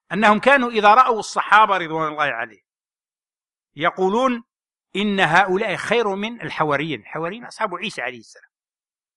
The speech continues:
وهم من هم في مكانتهم، ولأن الله عز وجل ذكرهم في القرآن ويثنى عليهم. كان يقولون: "هؤلاء صحابة النبي صلى الله عليه وسلم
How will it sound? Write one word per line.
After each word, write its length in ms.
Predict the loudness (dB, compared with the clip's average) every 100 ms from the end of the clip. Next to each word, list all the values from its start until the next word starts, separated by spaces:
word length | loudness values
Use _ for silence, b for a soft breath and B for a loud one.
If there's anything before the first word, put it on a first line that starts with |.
| _
وهم 480 | -12 -6 -6 -8 -14 _ _ _ _
من 200 | -8 -4
هم 260 | -2 -4 -6 _ _ _ _ _ _
في 140 | -6
مكانتهم، 640 | -4 0 0 -2 -2 -4
ولأن 300 | -2 -4 -6
الله 120 | -2 -2
عز 180 | -2
وجل 320 | -6 -8 -10 -12 _ -6
ذكرهم 260 | -4 -4
في 60 | -6
القرآن 300 | -2 -2 -2
ويثنى 260 | -4 -8
عليهم. 300 | -8 -8 -12 _ _ _ _ _ _ _
كان 180 | 0 4
يقولون: 380 | 4 4 4 4
"هؤلاء 560 | 4 4 2 0 0
صحابة 400 | -4 0 2 2 -4
النبي 160 | -6
صلى 80 | -8
الله 100 | -6
عليه 100 | -4
وسلم 180 | -4